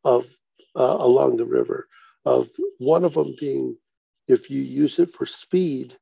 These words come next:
to get from one destination point to another destination point, or whether you're using it for a very leisurely walk. We wanted to separate those two,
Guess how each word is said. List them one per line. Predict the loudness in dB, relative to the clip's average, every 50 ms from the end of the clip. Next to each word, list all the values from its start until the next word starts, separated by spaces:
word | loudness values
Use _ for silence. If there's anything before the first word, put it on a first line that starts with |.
| _ _ _ _ _ _ -4
to | -2 -2 -2
get | 0 -2 -2 -2 -4
from | -4 -2 -2 -2 0
one | 0 0 0 0 0 -4 -6
destination | -6 -6 -8 -8 -10 -12 -8 -6 -6 -6 -8 -8 -10 -10 -10 -12 -14 _ _ _ _
point | 0 0 0 -2
to | -4 -4 -4
another | -2 0 0 0 0 0 -2
destination | -2 -2 -4 -4 -6 -12 -16 _ -12 -12 -12 -14 -20 -20 -20 _
point, | -20 _ _ -20 _ _ _ -20 -20 -20 -12 0
or | 2 4 4 4 2
whether | 0 0 -2 -2 -2
you're | -4 -4 -6 -8 -10 -8
using | -6 -4 -4 -6 -6 -4 -2 -2
it | -2 -2 -2 -6 _ _ _
for | -2 0 2 2 0 -2 -6 _ _ _ _ _ _
a | 0 2
very | 4 6 6 6 4 2
leisurely | 0 0 0 0 0 0 -2 -2 -2 -2 -4 -4 -2
walk. | -2 -2 -2 -2 -6 -8 _
We | -4 0
wanted | 2 2 2 2 -2
to | -6 -8
separate | -10 -6 -4 -6 -6 -4 -8 -10 -10 -8
those | -8 -8 -8 -8 -12
two, | -12 -10 -10 -8 -10 -10